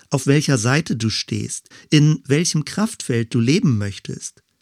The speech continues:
Hier wird ja davon gesprochen, dass man verfallen ist der Adamslinie. Das kannst du nicht wirklich entscheiden. Aber du wirst nicht hineingezwungen in die Christuslinie. Christus macht Menschen gerecht, so wie es hier im Text steht.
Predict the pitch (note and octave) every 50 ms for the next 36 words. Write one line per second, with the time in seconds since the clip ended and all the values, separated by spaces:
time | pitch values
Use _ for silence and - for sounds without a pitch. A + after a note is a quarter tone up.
0 | _ - - - - - - F#3+ A3+ B3+ C4 C4+ A3+ G3 D#3 C#3+ - - C#3+ B2+
1 | B2 - - - A2+ A#2+ C#3+ C#3+ - E3+ D#3 C3+ C3 - - C3 C3 B2+ B2+ -
2 | - C#3 C3 - - C#3+ D3+ F#3 A3+ A3 F#3+ B2+ - B2+ A2+ - - - A#2 -
3 | - B2+ A#2+ A#2 B2+ B2+ B2+ - - C3+ B2 B2+ C3+ C3 C#3+ A#2 D3 D#3+ - -
4 | - F3+ F3+ - - D#3+ D3 C#3 - - - - A#2+ A#2+ - - A#2 - - A2+
5 | G#2+ - - - G#2+ G2+ G2+ G2+ G2+ - - - _ - - - - - - -
6 | - - D#3 D3+ C3 C3+ C#3 F3 F3+ - - E3 D#3+ - - C#3+ C3+ C3 C3+ D3+
7 | G3+ A#3 A3+ F#3+ D3+ C3 - - - - A#2 A#2+ A#2+ A#2+ A#2+ A#2+ - - B2+ A#2
8 | A#2 - - F3+ F#3+ - - F3+ D3+ - - - G#2 G#2 G#2 G2+ G#2+ A2+ A#2 -
9 | _ _ - - - - - _ - - - - - - F#3+ G#3 - - - C3
10 | B2 D3+ E3 - - - C#3 C#3 D3+ D3 - - - C3+ C3+ C3 G#2 A2+ A2+ G#2+
11 | - - - C3 G#2+ A2+ B2 B2+ - C#3 B2+ B2 A#2+ - - E3 D#3+ - - -
12 | - - A2+ A2+ C#3+ E3+ -